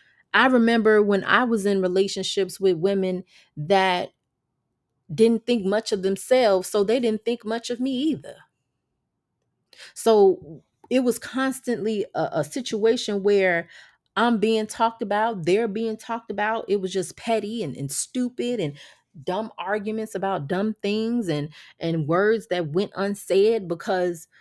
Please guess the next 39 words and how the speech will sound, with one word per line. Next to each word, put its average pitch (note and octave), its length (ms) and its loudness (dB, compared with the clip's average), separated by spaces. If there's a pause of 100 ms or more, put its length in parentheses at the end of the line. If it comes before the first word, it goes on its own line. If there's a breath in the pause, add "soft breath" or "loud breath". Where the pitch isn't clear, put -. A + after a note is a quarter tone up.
(500 soft breath)
you G#3 160 2
know, F3 440 -2 (140)
you F#3+ 100 0
didn't F#3+ 180 6
wanna F3+ 200 0
bring E3+ 280 0
it E3+ 120 0
back E3+ 260 2
up, E3 260 0
but E3 160 0
it's E3 140 -6
like, F3+ 240 0
it's F3+ 180 -2
still G#3 260 0
a F3 40 -4
problem F#3+ 540 -6
because F#3 360 -6
I'm G3+ 140 -4
still A3 260 -2
seeing A3 300 -4
the E3+ 60 -4
same G#3 340 -4
things. C#4 560 -10 (320 loud breath)
And F#3+ 220 2
that, F#3 300 0
that G3+ 360 0
issue, B3 540 -2
the E3 240 -4
issues B3 340 -4
that G#3 240 0
went D#3 580 -2
on G3 420 -2
to G3 120 -6
be, F3+ 480 -4 (680)
you G#3 140 2
know, C#3 360 -4 (580)
open, F3+ 720 2
not F3+ 280 0
addressed D#3+ 720 -4